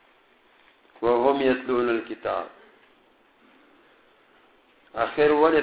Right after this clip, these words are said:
تاسو داسې کوئ؟ په تورات کې د انجیل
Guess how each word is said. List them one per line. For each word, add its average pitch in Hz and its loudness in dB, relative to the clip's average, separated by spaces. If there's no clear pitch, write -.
تاسو 135 4
داسې 127 0
کوئ؟ 127 2
په 117 -2
تورات 143 4
کې 135 -4
د 127 -6
انجیل 127 -4